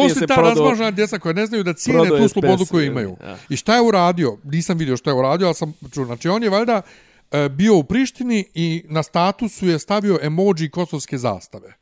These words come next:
Speaker 2: A je u Prištini bio Pride, šta?
Speaker 1: Ne znam, ne, ne, ne, ne, ne, bio je u Prištini nekim, ne znam kojim povodom, da li sa povodom i dešavanja dole na Kosovu što su bila, ili, ili šta, ali u svakom slučaju bio je, stavio je negdje
Speaker 2: Izvin, gdje je bio Pride?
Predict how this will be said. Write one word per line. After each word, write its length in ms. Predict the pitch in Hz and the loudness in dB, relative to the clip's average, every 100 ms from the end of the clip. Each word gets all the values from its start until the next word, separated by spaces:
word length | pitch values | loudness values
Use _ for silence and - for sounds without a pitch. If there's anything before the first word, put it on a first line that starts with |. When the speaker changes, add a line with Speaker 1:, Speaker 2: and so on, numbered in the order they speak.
| _ _ _ _ _ _ - _ _ | _ _ _ _ _ _ -20 _ _
Speaker 2:
A 120 | - | -4
je 60 | 120 | -2
u 160 | 127 123 | 0 -2
Prištini 360 | 123 147 - | -4 -6 -4
bio 180 | 135 135 | 0 0
Pride, 300 | - 147 - | 2 0 -2
šta? 200 | - 147 | -6 -2
Speaker 1:
Ne 140 | 170 226 | 0 2
znam, 300 | 185 151 139 | 0 -4 -2
ne, 140 | 156 | -4
ne, 100 | 185 | 0
ne, 120 | 170 | 0
ne, 120 | 175 170 | -2 -2
ne, 140 | 160 | -2
bio 200 | 131 170 | 0 2
je 60 | 160 | 2
u 60 | |
Prištini 340 | 156 185 - 156 | 0 -6 -6 -6
nekim, 380 | 156 - 120 | -6 -6 -10
ne 140 | 117 156 | -4 -4
znam 180 | 143 123 | -4 -4
kojim 220 | 156 131 | -4 -2
povodom, 400 | 156 170 165 143 - - - | 0 2 0 -4 -12 -20 -2
da 120 | 151 | 0
li 60 | |
sa 120 | 156 165 | 0 -2
povodom 420 | 160 165 165 151 | 2 2 2 0
i 100 | 143 | -2
dešavanja 540 | 135 - 147 151 127 | -2 0 0 0 0
dole 220 | 123 127 | -2 -2
na 80 | 117 | -4
Kosovu 360 | - 156 165 139 | -4 -4 -2 -6
što 120 | 147 | -8
su 120 | 147 | -10
bila, 340 | 143 160 160 147 - - _ | -4 0 0 -2 -6 -20 _
ili, 280 | 160 156 160 - | 2 4 4 2
ili 220 | 151 147 | 2 2
šta, 240 | - 117 | 0 -6
ali 240 | 101 127 127 | -4 -4 -4
u 120 | 135 | -6
svakom 280 | - 220 220 | -6 -4 -6
slučaju 220 | 247 190 | -2 -2
bio 280 | 147 214 247 | 2 2 4
je, 100 | 190 | 0
stavio 440 | - 190 208 190 | -2 -2 0 -2
je 60 | 156 | -2
negdje 360 | 180 214 202 | -2 -2 0
Speaker 2:
Izvin, 220 | 175 196 269 | -2 -2 0
gdje 100 | 285 | 0
je 60 | |
bio 140 | 214 147 | 0 -2
Pride? 400 | - 98 87 | -4 -10 -12